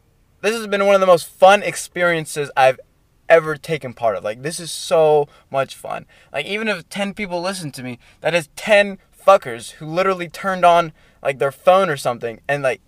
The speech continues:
clicked on my video just to listen to my voice. Think about that. They, they're listening, like, literally, I'm so grateful. Whether you watched all ten, or, li-, I mean, listen, listen to all ten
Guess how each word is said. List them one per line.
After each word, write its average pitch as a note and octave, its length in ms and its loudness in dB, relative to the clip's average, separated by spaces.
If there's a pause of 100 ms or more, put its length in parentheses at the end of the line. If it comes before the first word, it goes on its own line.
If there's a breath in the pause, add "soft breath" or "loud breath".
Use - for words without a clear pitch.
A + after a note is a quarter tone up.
clicked - 340 -4
on E3 120 -2
my E3 160 0
video D#3 200 -8
just C#3+ 240 -8
to C#3+ 80 -8
listen C#3+ 300 -8
to C3 100 -16
my A#2+ 140 -4
voice. - 480 -10 (2000)
Think A#3+ 160 0
about C3+ 220 4
that. - 160 -8 (160)
They, F3+ 280 2
they're G3 160 2
listening, F#3+ 380 -6
like, D3 220 -6 (420)
literally, G3+ 540 -2
I'm C#3+ 200 0
so D#3+ 280 -2
grateful. B2 500 -4 (160 soft breath)
Whether D#3+ 220 0
you F#3 180 -8
watched E3 380 4 (240)
all F3+ 200 8
ten, D#3 460 -2
or, C3 80 -6
li-, C3 180 -10
I B2 40 -8
mean, A2+ 220 -10
listen, B2 360 -8 (220 soft breath)
listen D#3 200 -8
to C3+ 60 0
all D3+ 240 6
ten D#3 460 -4